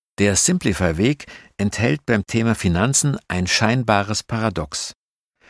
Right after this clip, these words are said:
Sie können nur dann mehr Geld verdienen, wenn Sie es loslassen können. Sobald Sie sich an Geld klammern, ist Ihnen der Weg zum Reichtum verwehrt.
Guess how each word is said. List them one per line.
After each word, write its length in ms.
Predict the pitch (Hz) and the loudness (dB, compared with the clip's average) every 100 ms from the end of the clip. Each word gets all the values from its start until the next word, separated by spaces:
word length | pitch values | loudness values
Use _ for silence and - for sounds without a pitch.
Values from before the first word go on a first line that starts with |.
| - - - _ _ - | -20 -20 -20 _ _ -6
Sie 140 | 98 | -4
können 440 | - 131 139 131 113 | 0 2 2 -2 0
nur 200 | 123 135 | 2 4
dann 400 | - 123 180 170 | 4 2 2 4
mehr 220 | 107 127 | 4 4
Geld 300 | 104 131 151 | 4 2 2
verdienen, 520 | 120 98 110 120 127 117 _ | -2 2 2 4 2 -2 _
wenn 180 | - 117 | 0 2
Sie 120 | 113 | 4
es 120 | 123 - | 2 4
loslassen 640 | 110 113 - 92 - 90 | 4 4 2 0 0 -4
können. 440 | - 82 85 107 - _ _ _ _ _ _ _ - | -4 -6 -6 -10 -14 _ _ _ _ _ _ _ -8
Sobald 380 | 104 117 160 - | -2 0 0 -2
Sie 100 | 131 | -2
sich 280 | 127 - | -2 -4
an 120 | 101 101 | -2 0
Geld 300 | 87 85 - | -2 -4 -8
klammern, 480 | - 175 117 107 117 - - _ - | 0 2 4 2 -2 -12 -20 _ 0
ist 260 | 160 - | 0 2
Ihnen 260 | - 131 113 | 0 2 4
der 180 | 92 80 | 2 2
Weg 440 | 110 147 147 - - _ _ | 2 2 -2 -12 -20 _ _
zum 220 | - 98 | -2 0
Reichtum 580 | 80 85 101 - 107 107 | 0 -2 -2 -4 -2 -2
verwehrt. 720 | - 117 98 80 82 - | -2 -2 -2 -4 -6 -12